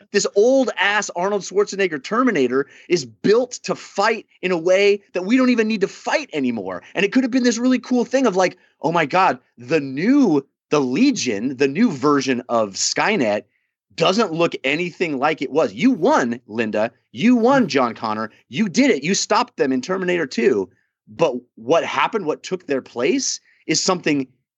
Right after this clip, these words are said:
Speaker 2: even more sinister. And, and it isn't just a humanoid robot running through the streets and shooting people.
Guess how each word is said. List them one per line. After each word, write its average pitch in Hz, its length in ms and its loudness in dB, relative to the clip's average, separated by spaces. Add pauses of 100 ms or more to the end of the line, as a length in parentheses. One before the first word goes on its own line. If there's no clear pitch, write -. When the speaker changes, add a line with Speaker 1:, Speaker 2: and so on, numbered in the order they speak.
(200)
Speaker 2:
even 160 420 -2
more 143 440 0
sinister. 101 580 -4
And, 147 200 -2
and 170 140 -2
it 175 100 2
isn't 208 260 2
just 165 320 -2 (260)
a 143 260 2 (120)
humanoid 170 640 -2
robot 135 580 2 (120)
running 156 260 -2
through 143 160 -6
the 131 60 -4
streets 165 360 -8
and 117 100 -10
shooting 254 340 0
people. 98 400 -4